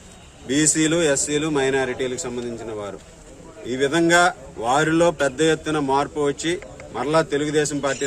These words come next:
రావాలని వారందరూ కూడా తెలుగుదేశం పార్టీ గెలుపుకి వారి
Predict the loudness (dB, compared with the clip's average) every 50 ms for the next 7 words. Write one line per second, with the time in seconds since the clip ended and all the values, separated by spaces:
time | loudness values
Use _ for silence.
0 | 0 0 0 0 0 0 -2 -2 -2 -2 -2 -2 -2 -2 -4 -4 -4 -4 -2 -2
1 | -2 -2 -4 -6 -10 -14 -16 -16 -16 -16 -14 -6 -2 2 4 6 8 8 8 6
2 | 6 4 2 2 4 2 2 2 -2 -6 -2 2 2 4 4 4 2 4 4 6
3 | 4 4 4 0 -6 -14 -16 -16 -16 -14 -12 -10 -8 -8 -8 -8 -8 -10 -8 -2
4 | 2 2 4 4